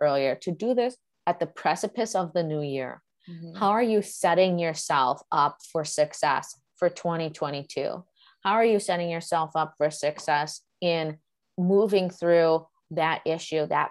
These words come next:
Speaker 1: block, that expansion?
Speaker 2: Yeah.
Speaker 1: Um, and what does that mean? So we're gonna really harness and focus in on setting up your toolbox for
Speaker 2: Yeah.
Speaker 1: moving forward.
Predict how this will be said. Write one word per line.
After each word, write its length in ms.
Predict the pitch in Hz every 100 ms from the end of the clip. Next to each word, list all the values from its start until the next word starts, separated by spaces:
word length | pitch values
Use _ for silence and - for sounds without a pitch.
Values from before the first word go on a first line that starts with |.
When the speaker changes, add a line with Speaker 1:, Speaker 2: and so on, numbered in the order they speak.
| -
Speaker 1:
block, 320 | 165 147 151 151
that 160 | 147
expansion? 1040 | 151 - - - 147 151 156 - 156 151 156 _ -
Speaker 2:
Yeah. 100 | 180
Speaker 1:
Um, 340 | 165 151 147 - -
and 180 | 175 170
what 180 | 165 165
does 160 | 156
that 300 | 156 143 -
mean? 360 | 151 147 135 151 _ -
So 160 | 185
we're 180 | 190 196
gonna 260 | 226 220 196
really 420 | 175 170 175 170
harness 760 | - - 165 160 160 151 151 -
and 220 | 160 156
focus 400 | 160 160 165 160
in 160 | 156 151
on 280 | 147 143 143 _ _ -
setting 440 | - 190 208 208 180
up 280 | 165 165 -
your 200 | 156 143
toolbox 760 | - 143 135 135 135 - - - _ -
for 120 | 165
Speaker 2:
Yeah. 60 |
Speaker 1:
moving 320 | 160 147 147 147
forward. 460 | - 147 175 -